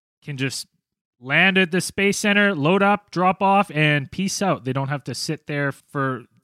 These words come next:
to do the checks that other spaceships have to do. They go through a bunch of checks. Basically, they figure it'll be a thirty-five minute turnaround from docking,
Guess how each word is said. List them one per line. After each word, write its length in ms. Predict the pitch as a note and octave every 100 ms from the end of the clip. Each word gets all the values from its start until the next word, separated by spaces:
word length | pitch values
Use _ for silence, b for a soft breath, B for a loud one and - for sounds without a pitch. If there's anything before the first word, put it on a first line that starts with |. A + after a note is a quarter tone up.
| _
to 80 | -
do 140 | C3+ D3
the 100 | C#3
checks 440 | - D#3 C3+ -
that 180 | D3 C#3+ - _
other 240 | B2+ C3+
spaceships 540 | C3 - C3 - B2 -
have 220 | B2+ A#2+
to 80 | -
do. 240 | A#2+ B2+
They 140 | A#2+ A#2
go 160 | A#2+
through 180 | A#2 C3
a 40 | A2+
bunch 220 | A#2+ -
of 60 |
checks. 340 | - C#3 C#3+ - b b b
Basically, 480 | D3 D3 C#3 D3+ D3
they 140 | C#3
figure 460 | - _ D#3 C#3+ D3
it'll 200 | C#3 C3+
be 140 | C#3
a 80 | C3+
thirty-five 600 | - D#3+ D#3+ E3+ D#3 C#3+
minute 220 | D3+ C#3+ _ _
turnaround 640 | - E3+ D#3 C3 A2 F#2 - _ _ _ -
from 320 | B2+ A#2 G#2
docking, 500 | C#3+ D#3+ - F#3+ F#3